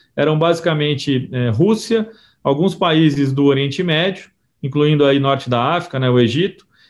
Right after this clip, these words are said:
e a Europa, que era em-, até então a região que pagava melhor pela nossa carne. A partir de dois mil e quinze, você tem um crescimento muito grande de consumo vindo da Ásia.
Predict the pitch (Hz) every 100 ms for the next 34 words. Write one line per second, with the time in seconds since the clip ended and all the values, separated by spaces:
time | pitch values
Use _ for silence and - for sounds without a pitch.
0 | _ - 196 214 196 214 196 170 175 190
1 | 190 165 170 180 135 156 160 156 147 127
2 | 160 139 143 147 165 160 147 143 135 160
3 | 160 160 - 147 147 151 156 139 139 143
4 | 143 143 135 156 - 98 90 87 _ _
5 | _ _ - 165 240 226 208 170 175 170
6 | 196 208 175 165 170 170 170 160 165 -
7 | 160 160 160 170 156 160 185 156 165 160
8 | 135 - 143 135 123 135 123 131 127 143
9 | 165 202